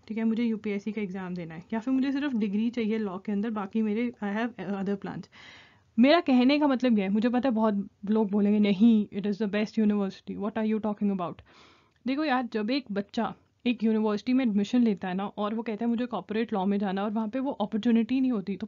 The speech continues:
पाँच साल बाद उसको मायूसी हाथ लगती है। उसका एम था कॉर्पोरेट में जाना, या लॉ फर्म में प्लेसमेंट लेना, या लॉ फर्म में नौकरी करना,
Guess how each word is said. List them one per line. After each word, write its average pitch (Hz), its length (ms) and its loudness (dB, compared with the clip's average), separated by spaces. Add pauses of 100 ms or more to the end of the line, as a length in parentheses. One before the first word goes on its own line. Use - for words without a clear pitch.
पाँच 262 300 0
साल 220 280 0
बाद 202 260 -2
उसको 240 240 -2
मायूसी 202 600 4
हाथ 214 240 0
लगती 185 320 -6
है। 175 140 -12 (380)
उसका - 240 -4 (100)
एम 269 240 4
था 302 180 0
कॉर्पोरेट 247 440 0
में 254 120 2
जाना, 220 320 0
या 233 140 0
लॉ 214 200 2
फर्म 233 200 0
में 226 140 0
प्लेसमेंट 214 540 -2
लेना, 208 260 -2
या 247 120 -2
लॉ 214 200 -2
फर्म 220 200 0
में 226 120 2
नौकरी 214 400 -2
करना, 208 300 -4